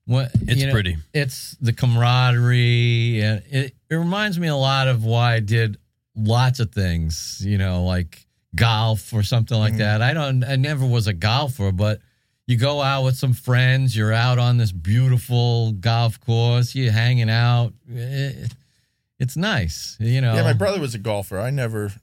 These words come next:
Speaker 3: I never
Speaker 2: I
Speaker 3: took
Speaker 2: never
Speaker 3: up
Speaker 2: golfed.
Speaker 3: golfing. My father was not, he was not a golfer. Uh, my father's a retired minister, and I still remember one of the, the, uh, church members saying that when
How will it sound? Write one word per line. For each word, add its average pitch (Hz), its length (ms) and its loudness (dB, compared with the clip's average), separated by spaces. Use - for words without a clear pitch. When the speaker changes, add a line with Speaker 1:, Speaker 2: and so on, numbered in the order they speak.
Speaker 3:
I 113 80 -6
never 110 300 -4
Speaker 2:
I 120 40 0
Speaker 3:
took 123 100 4
Speaker 2:
never 113 100 0
Speaker 3:
up 95 80 -4
Speaker 2:
golfed. 87 360 -2
Speaker 3:
golfing. 80 160 -10
My 131 160 0
father 127 400 -4
was 117 180 -4
not, 107 300 -4
he 135 80 -2
was 117 180 -4
not 110 220 -2
a 110 60 -4
golfer. 95 560 -6
Uh, 95 380 -2
my 120 120 -2
father's 120 400 -2
a - 20 -2
retired 107 400 -2
minister, 104 540 -4
and 107 80 0
I 107 80 -2
still 120 200 -4
remember 110 320 -2
one 107 200 -2
of 101 80 -4
the, 98 340 -2
the, 92 360 -2
uh, 90 240 -4
church 131 240 -2
members 104 380 -4
saying 101 320 -2
that 95 160 -4
when 95 320 -2